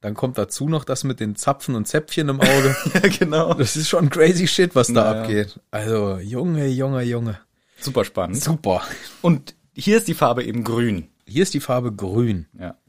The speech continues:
Speaker 1: Wo wir grad bei Farben sind, ne?
Speaker 2: Ja.
Speaker 1: Es gibt doch auch dieses Experiment mit diesem Kleid, das ist blau oder das ist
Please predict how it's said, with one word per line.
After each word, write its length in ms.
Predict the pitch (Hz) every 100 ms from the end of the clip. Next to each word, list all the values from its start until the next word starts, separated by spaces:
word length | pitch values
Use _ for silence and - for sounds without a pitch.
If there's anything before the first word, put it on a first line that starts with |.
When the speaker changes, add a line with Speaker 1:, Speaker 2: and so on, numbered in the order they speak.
| -
Speaker 1:
Wo 120 | 139
wir 80 | 170
grad 180 | 160 160
bei 100 | 123
Farben 400 | - 254 240 113
sind, 200 | 104 104
ne? 200 | 147 214 -
Speaker 2:
Ja. 360 | 131 131 143 _
Speaker 1:
Es 80 | -
gibt 160 | 160
doch 100 | 185 160
auch 60 |
dieses 300 | 165 156 151
Experiment 640 | 147 - - 127 131 151 143
mit 140 | 123
diesem 200 | 117 107
Kleid, 380 | - 135 175 147
das 120 | 110
ist 200 | 104 -
blau 260 | 120 147 170
oder 180 | 160
das 200 | 139 131
ist 220 | 135 -